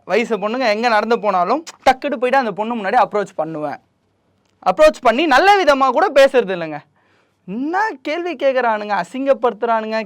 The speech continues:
கேவலப்படுத்துறானுங்க, ட்ரெஸ்ஸை தூக்கி மூஞ்சில அடிக்கிறானுங்க. பாவமா அந்த வீடியோலாம் பார்த்து கோவம் தான் வருது நம்மளுக்கு. நம்ம கோவம் வந்து என்ன பண்றது? படிச்சிருக்கோம், நேரா கமிஷனர் ஆஃபீஸ் போய் கம்ப்ளைண்ட் கொடுத்தோம், அவ்வளவுதான்.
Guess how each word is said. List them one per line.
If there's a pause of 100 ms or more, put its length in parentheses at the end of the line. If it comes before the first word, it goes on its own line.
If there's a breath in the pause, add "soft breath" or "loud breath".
கேவலப்படுத்துறானுங்க, (360 soft breath)
ட்ரெஸ்ஸை
தூக்கி
மூஞ்சில
அடிக்கிறானுங்க. (880)
பாவமா
அந்த
வீடியோலாம்
பார்த்து
கோவம்
தான்
வருது
நம்மளுக்கு. (280 loud breath)
நம்ம
கோவம்
வந்து
என்ன
பண்றது? (100)
படிச்சிருக்கோம்,
நேரா
கமிஷனர்
ஆஃபீஸ்
போய்
கம்ப்ளைண்ட்
கொடுத்தோம்,
அவ்வளவுதான்.